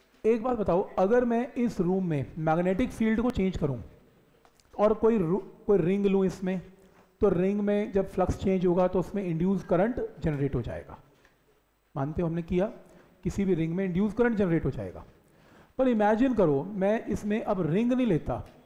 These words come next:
मैं disk लेता हूँ metal की बनी हुई, मैं sheet लेता हूँ metal की बनी हुई, उसमें क्या होगा? उसका भी तो flux change होगा और वो भी conductor की बनी हुई है, तो उसके अंदर भी current पैदा होगा, उसके अंदर भी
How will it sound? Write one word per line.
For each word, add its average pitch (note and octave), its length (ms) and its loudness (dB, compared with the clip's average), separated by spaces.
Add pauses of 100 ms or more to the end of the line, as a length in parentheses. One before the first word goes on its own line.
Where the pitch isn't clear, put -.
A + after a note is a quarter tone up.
(340)
मैं G#3 220 0
disk C#4 300 2
लेता A#3 260 2
हूँ A#3 100 2
metal G3 260 2
की F#3+ 120 -2
बनी E3 140 -2
हुई, D3+ 120 -2
मैं G3 140 0
sheet C4+ 420 0
लेता A#3+ 200 -2
हूँ A#3+ 120 2
metal G#3 240 0
की F#3+ 100 -2
बनी E3+ 160 -2
हुई, E3+ 100 -6
उसमें C4+ 300 0
क्या F3+ 120 4
होगा? A#2+ 320 0 (400)
उसका B2+ 260 -4
भी F#3 80 -2
तो G3+ 80 0
flux F#3 260 -4
change G3 240 -4
होगा F#3+ 160 -4
और E3 160 -2
वो D#3 100 2
भी F#3 100 2
conductor F#3 340 -2
की G3 100 0
बनी F#3+ 160 0
हुई G3 180 0
है, G3 100 -2 (520)
तो F3+ 80 2
उसके - 180 -4
अंदर G3+ 220 2
भी G#3+ 100 0
current G3+ 260 0
पैदा G3+ 240 2
होगा, F#3+ 280 4 (300)
उसके E3+ 200 -2
अंदर F#3 160 0
भी G3+ 140 -2